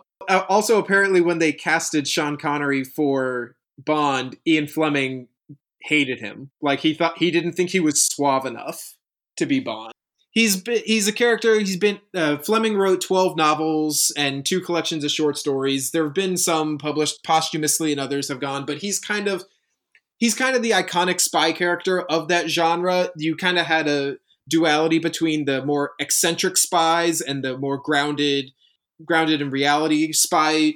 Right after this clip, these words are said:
novels. And, I mean, I think it's pretty natural for people to gravitate towards the more gravitas, extravagant, people wanna take over the world kind of stories.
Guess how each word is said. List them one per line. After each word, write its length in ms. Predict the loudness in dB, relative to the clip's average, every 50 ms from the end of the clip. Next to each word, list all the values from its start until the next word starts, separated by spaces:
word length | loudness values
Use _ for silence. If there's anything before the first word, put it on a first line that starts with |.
| -2 -2
novels. 500 | 0 2 2 2 2 0 0 0 0 -2
And, 340 | -4 -4 -6 -10 -12 -16 -18 _ _ _ _ _ _ _ _ _
I 20 | -8
mean, 240 | -6 -6 -6 -8 -4 0
I 80 | 0 0
think 160 | 0 0 -2
it's 100 | -2 -2
pretty 200 | -2 -4 -2 0
natural 280 | -2 -2 -2 -2 -4 -6
for 80 | -6
people 280 | -6 -4 -4 -4 -4 -4
to 300 | -4 -2 -2 -2 -4 -6 -10 _
gravitate 480 | -2 -2 -2 -2 -2 -4 -4 -4 -4 -4
towards 260 | -6 -6 -6 -6 -6
the 100 | -6 -6
more 220 | -4 -6 -6 -6
gravitas, 600 | -4 -2 -2 -2 -2 -4 -4 -4 -4 -2 -2 -2 -4
extravagant, 800 | -2 -2 -2 -2 0 -2 -2 -4 -4 -4 -4 -4 -4 -6 -8 -14 _ _ _ _ _ _ _ _ _
people 280 | 0 0 2 2 2 2
wanna 200 | 2 0 0 0
take 200 | 0 0 0 2
over 180 | 0 0 0 -2
the 100 | -2 -2
world 460 | -4 -4 -2 -2 -2 -2 -2 -4 -6 _ -6
kind 220 | -4 -2 0 2
of 400 | 2 2 2 2 0 0 -2 -8 -12 _ _ _ _ _
stories. 760 | -6 -2 0 0 0 2 2 0 0 0 0 -2 -2 -4